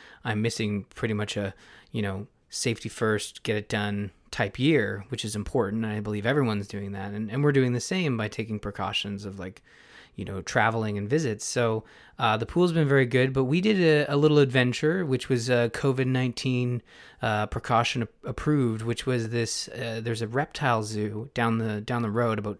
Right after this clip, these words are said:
fifteen minutes from Peterborough. It's the Indian Reptile, uh,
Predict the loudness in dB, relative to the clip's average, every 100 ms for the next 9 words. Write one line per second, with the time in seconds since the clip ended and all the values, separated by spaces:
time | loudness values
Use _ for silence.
0 | -6 -6 -4 -2 0 0 -4 -6 -8 -6
1 | -6 -4 -6 -8 -10 -16 -20 -20 -20 -8
2 | -6 -4 -2 -2 0 2 4 4 0 0
3 | 0 2 2 0 -2 -2 -2 -2 -6